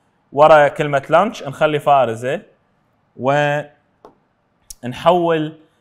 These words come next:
الفاعل مال الجملة الثانية إلى small letter إذا كان فاعل مو اسم علم مثل سامر وغير سامر، تمام؟ الأس-، الأسماء العادية والضمائر تتحول إلى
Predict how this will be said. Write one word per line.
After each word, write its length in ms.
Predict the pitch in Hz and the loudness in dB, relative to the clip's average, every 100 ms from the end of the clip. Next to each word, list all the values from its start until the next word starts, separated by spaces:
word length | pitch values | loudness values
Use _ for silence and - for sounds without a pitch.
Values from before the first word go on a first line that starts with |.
| _ 127 | _ -14
الفاعل 440 | 127 165 165 147 | -2 2 2 2
مال 200 | 135 135 | -2 -4
الجملة 280 | 123 160 170 | -4 -4 -4
الثانية 540 | 160 175 170 175 160 | -2 -2 -2 -4 -4
إلى 360 | 143 139 139 147 | 0 2 2 -2
small 340 | 123 160 170 117 | -12 -6 -6 -6
letter 260 | 110 139 - _ - | -6 -8 -10 _ -14
إذا 200 | 131 131 | -4 -4
كان 400 | 131 151 160 185 - _ _ _ | -2 -6 -8 -12 -16 _ _ _
فاعل 520 | - 143 135 139 139 - | 0 2 2 -2 -8 -14
مو 220 | 131 151 | -12 -10
اسم 220 | 139 139 123 | -10 -12 -8
علم 420 | 120 120 104 95 _ 110 | -6 -6 -8 -14 _ -16
مثل 280 | 113 123 | -10 -10
سامر 400 | 110 131 131 123 | -6 -4 -4 -4
وغير 220 | 110 113 107 | -6 -6 -8
سامر، 320 | 117 101 95 | -10 -12 -14
تمام؟ 400 | _ - 123 233 - _ _ _ _ _ _ _ - _ _ | _ -10 -8 -10 -16 _ _ _ _ _ _ _ -20 _ _
الأس-، 280 | 117 123 131 | -12 -10 -10
الأسماء 380 | 135 131 151 156 | -10 -8 -6 -4
العادية 580 | 135 127 131 143 135 131 | -2 -2 -4 -6 -6 -6
والضمائر 640 | 120 120 135 151 170 226 | -6 -4 -4 -2 -4 -6
تتحول 520 | 143 131 135 127 110 | -12 -8 -6 -4 -6
إلى 340 | 110 135 185 | -4 -2 -4